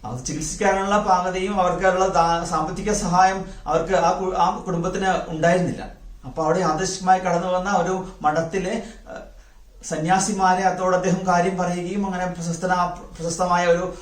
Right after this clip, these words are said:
ഹോസ്പിറ്റലിൽ വെച്ച്, അമൃത ഹോസ്പിറ്റലിൽ വെച്ച് കുട്ടിയെ ചികിത്സിക്കുകയും രോഗം ഭേദപ്പെടുത്തുകയും ചെയ്യുന്ന ഒരവസ്ഥ. തീർച്ചയായും പോലീസുകാരൻ എടുക്കേണ്ട,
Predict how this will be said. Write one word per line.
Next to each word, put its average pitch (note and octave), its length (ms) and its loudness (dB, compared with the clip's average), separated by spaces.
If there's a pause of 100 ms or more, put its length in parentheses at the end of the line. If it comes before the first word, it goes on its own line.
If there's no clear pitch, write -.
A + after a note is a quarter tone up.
(100)
ഹോസ്പിറ്റലിൽ F3 480 -4
വെച്ച്, F3 240 -4 (300)
അമൃത E3 220 0
ഹോസ്പിറ്റലിൽ F3 460 0
വെച്ച് F3+ 240 -4
കുട്ടിയെ F3+ 540 -4 (1160)
ചികിത്സിക്കുകയും G#3+ 640 -2
രോഗം F#3 460 4
ഭേദപ്പെടുത്തുകയും F#3 800 0
ചെയ്യുന്ന E3+ 380 0
ഒരവസ്ഥ. C#3+ 420 0 (1300)
തീർച്ചയായും A3 480 4
പോലീസുകാരൻ G#3 640 2
എടുക്കേണ്ട, G#3 420 -2